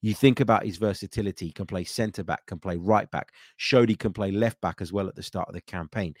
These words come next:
You've got Tomiyasu, who could play anywhere across the back line. You've got Gabriel and Saliba,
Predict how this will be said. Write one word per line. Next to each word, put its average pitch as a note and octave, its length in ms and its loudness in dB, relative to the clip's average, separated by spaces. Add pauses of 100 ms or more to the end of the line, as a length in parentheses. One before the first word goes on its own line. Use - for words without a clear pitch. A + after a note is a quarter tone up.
(320)
You've G2 140 -2
got - 200 0
Tomiyasu, G#2+ 640 -2
who G2 60 -4
could G2 160 -6
play F#2+ 300 -6
anywhere G#2 400 2
across - 280 -6
the F#2 120 -10
back - 240 0
line. F2 200 -2 (300)
You've G#2 160 -2
got A2+ 220 0
Gabriel G#2+ 500 4
and G2 100 -2
Saliba, G2 540 0